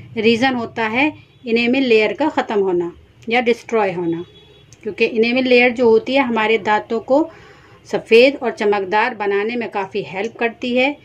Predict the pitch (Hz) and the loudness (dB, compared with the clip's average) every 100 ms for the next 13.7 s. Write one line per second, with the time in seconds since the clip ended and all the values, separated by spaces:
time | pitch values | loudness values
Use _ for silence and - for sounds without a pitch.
0 | - _ _ - 277 - 233 233 254 240 | -20 _ _ 0 0 4 6 8 6 4
1 | 233 226 285 233 214 202 196 180 214 247 | 2 4 2 2 0 2 0 0 0 0
2 | - 220 - 220 240 262 _ _ _ 202 | -6 -10 -4 0 0 -2 _ _ _ -4
3 | 190 226 226 220 240 233 262 294 _ _ | 0 2 0 -2 -6 -4 -4 -4 _ _
4 | _ 226 226 285 262 233 214 220 220 202 | _ -6 0 2 4 2 2 2 0 -6
5 | 180 226 226 226 220 233 233 254 294 - | -4 -4 0 0 -2 -2 -2 0 -2 -6
6 | _ _ _ - 233 220 202 196 202 185 | _ _ _ 0 2 2 2 2 2 0
7 | 208 233 269 - _ 220 202 190 180 190 | 0 0 -2 -14 _ -6 -2 -2 -2 -2
8 | 190 190 190 175 190 175 196 196 196 _ | -2 -2 -4 -6 -8 -6 -6 -6 -8 _
9 | _ - _ - - - _ - - 226 | _ -20 _ -20 -20 -20 _ -12 -8 -4
10 | 262 254 254 247 262 214 214 240 240 247 | 0 0 -2 -4 2 2 4 2 2 0
11 | 240 240 247 247 254 247 349 - - - | 0 0 0 -2 0 0 0 -6 -20 -6
12 | 220 220 220 214 202 202 196 262 339 - | 0 2 2 0 0 0 0 -2 -2 -6
13 | - - 220 208 175 175 170 | -14 -6 -2 0 0 0 -4